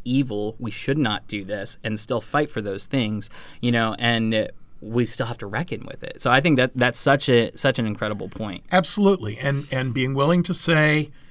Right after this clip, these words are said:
Speaker 2: "Okay, if the law allows abortions up to eight weeks, because that's what most people in Virginia or wherever it is want the law to be, then, then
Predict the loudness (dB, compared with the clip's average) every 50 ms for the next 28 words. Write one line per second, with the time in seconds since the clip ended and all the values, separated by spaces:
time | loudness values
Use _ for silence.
0 | -20 -8 -2 0 0 0 2 0 2 4 4 4 4 2 0 0 -2 -2 -2 -2
1 | -2 -2 0 2 2 2 2 2 0 0 0 2 2 2 2 2 0 -2 0 2
2 | 2 2 0 -2 -4 -4 -2 -2 -2 -4 -2 -4 -4 -4 -2 0 0 2 2 0
3 | -4 -6 -6 -6 -6 -6 -4 0 0 2 2 0 -2 -2 2 2 2 2 0 -2
4 | -2 -2 -2 -4 -4 -6 -6 -4 -4 -6 -6 -6 -6 -6 -4 -4 -4 -2 -2 -2
5 | -2 -2 -2 -4 -4 -6 -6 -6 -6 -6 -6 -6 -6 -6 -6 -6 -6 -8 -8 -6
6 | -6 -6 -6 -6 -6 -6 -4 -2 -2 -2 -2 -4 -2 -2 0 0 0 0 -2 -6
7 | -10 -18 -20 -20 -20 -20 -20 -20 -20 -20 -6 -2 2 2 4 4 2 0 -2 -4
8 | -4 0 0 2 2 2 0 -2 -4